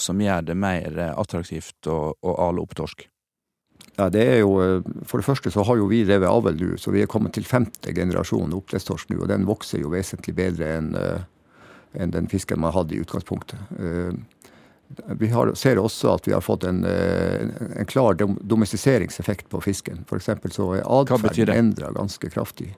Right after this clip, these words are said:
Speaker 2: Nei, for, vi ser for eksempel at, eh, oppdrettstorsken nå oppfører seg mer som laks i,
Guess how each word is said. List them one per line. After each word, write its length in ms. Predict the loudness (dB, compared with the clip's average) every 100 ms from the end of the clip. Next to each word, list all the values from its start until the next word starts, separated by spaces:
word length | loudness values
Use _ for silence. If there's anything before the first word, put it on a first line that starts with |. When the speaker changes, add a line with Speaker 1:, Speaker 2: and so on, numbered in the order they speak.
| _ _ _ _ _ _ -20 -20 -6
Speaker 2:
Nei, 140 | -2 0
for, 160 | 0
vi 220 | 0 0 2
ser 160 | 2
for 160 | 2 2
eksempel 380 | 2 2 2 0
at, 160 | 0 0
eh, 720 | 0 2 0 -2 -2 -2 -2
oppdrettstorsken 720 | -4 -2 -2 0 -2 0 2 4
nå 80 | 4 0
oppfører 400 | -4 -2 0 2
seg 160 | 2 2
mer 160 | 2 0
som 160 | -4 -4
laks 380 | -4 -4 -10 -6
i, 120 | -4